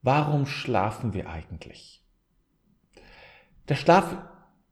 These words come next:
ist wichtig für uns. Immerhin verbringen wir ein Drittel unserer Lebenszeit damit zu schlafen.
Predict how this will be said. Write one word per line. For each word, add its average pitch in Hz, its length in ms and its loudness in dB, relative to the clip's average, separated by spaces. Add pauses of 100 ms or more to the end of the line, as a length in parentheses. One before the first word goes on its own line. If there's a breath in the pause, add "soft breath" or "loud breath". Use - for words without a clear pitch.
(140)
ist - 420 -4
wichtig - 380 0
für 113 100 -2
uns. 85 300 -4
Immerhin 135 340 6
verbringen 139 480 2
wir 117 240 4
ein 113 160 2
Drittel 135 360 6
unserer 104 360 2
Lebenszeit 113 760 2
damit 107 320 0
zu - 320 -8
schlafen. 190 640 -8